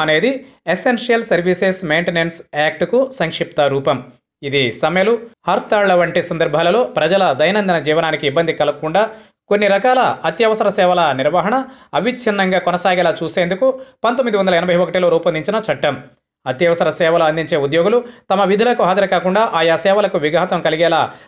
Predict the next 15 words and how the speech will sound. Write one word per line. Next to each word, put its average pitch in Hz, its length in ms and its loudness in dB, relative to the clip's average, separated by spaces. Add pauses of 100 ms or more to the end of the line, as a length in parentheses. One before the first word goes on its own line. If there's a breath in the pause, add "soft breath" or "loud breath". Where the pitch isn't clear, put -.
(200)
సమ్మె 175 280 2
కడితే 175 300 2 (380)
జనజీవనానికి 160 640 0
ఇబ్బంది 165 280 0
కలగకుండా 160 480 0
చూసేందుకు 185 440 0 (380 loud breath)
ప్రభుత్వానికి 214 560 0 (260)
ఈ - 20 -2 (100)
చట్టాన్ని 190 380 -2
ప్రయోగించే 160 400 0
అధికారం 147 360 0
ఉంటుంది. 123 260 -4 (640)
ఎందుకోసం 247 440 0
అమల్లోకి 214 340 2
తెచ్చారు? 185 320 2